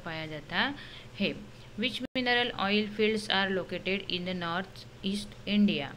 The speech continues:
मतलब पूर्वोत्तर भारत में कौन कौन से खनिज तेल क्षेत्र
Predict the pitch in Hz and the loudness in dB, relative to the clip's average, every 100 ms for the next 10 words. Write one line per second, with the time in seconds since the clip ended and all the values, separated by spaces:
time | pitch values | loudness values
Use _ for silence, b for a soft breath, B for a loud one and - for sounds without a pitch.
0 | - B B B B - 180 190 202 202 | -14 B B B B -6 -4 -4 0 0
1 | 202 196 - 220 226 247 196 175 170 170 | 0 -2 -2 2 2 2 -2 0 0 -2
2 | 175 190 214 180 170 175 170 - 208 202 | -4 -4 -4 -4 -4 -4 -4 0 0 0
3 | 175 160 - - 185 233 247 B B B | -6 -6 -6 -2 0 -2 -4 B B B
4 | - - 175 160 | -14 -6 -6 -2